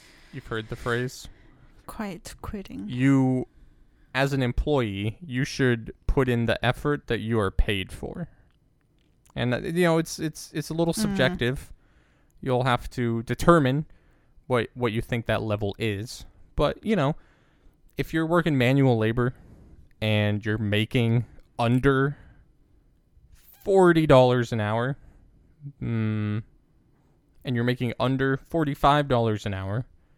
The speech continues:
Speaker 2: Mm.
Speaker 1: don't go that hard. You, you, like, you're literally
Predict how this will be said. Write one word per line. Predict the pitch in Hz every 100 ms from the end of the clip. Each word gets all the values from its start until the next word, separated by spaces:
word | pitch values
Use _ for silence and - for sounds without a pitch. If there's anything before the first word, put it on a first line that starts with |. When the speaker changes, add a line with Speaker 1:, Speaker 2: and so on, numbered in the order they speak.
| _ _ _ _ _ _ _ _ _ _ -
Speaker 2:
Mm. | 190 165 165 160 _ _ _ _ _
Speaker 1:
don't | - 131 165 - _ _ _ _ _ _ _ _
go | - 139
that | 131 131 -
hard. | - 143 131 - - - - - - - - - _ -
You, | - 123 139 - - - - - -
you, | 285 131
like, | 131 135 117 - _ -
you're | 143
literally | 127 131 151 165 160 175 165 -